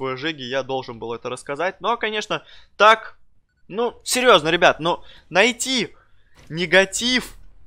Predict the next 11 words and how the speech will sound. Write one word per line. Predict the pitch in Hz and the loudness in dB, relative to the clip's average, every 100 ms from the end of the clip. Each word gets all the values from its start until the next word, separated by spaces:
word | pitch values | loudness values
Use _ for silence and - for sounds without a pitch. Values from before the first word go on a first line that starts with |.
| - | -8
из | 165 135 | -6 0
данного | 185 196 190 170 156 | 4 4 2 0 0
устройства, | 151 - 190 202 - 156 | -4 -2 0 0 -2 -4
ну, | 185 190 - | -2 -2 -2
ну | 196 | -6
просто | 185 190 190 151 - | -4 2 2 2 -4
невозможно. | 135 147 160 151 165 143 113 107 _ _ - _ _ _ - | -8 0 0 0 -2 -2 -4 -16 _ _ -20 _ _ _ -16
Вы | 139 240 240 - - - | -2 0 0 -4 -14 -20
вносите | 139 185 254 233 202 175 | -10 0 0 0 -6 -6
быстрый | 120 127 139 269 262 233 220 | -8 -14 -4 -4 -2 0 2
урон, | 214 220 277 | 4 4 4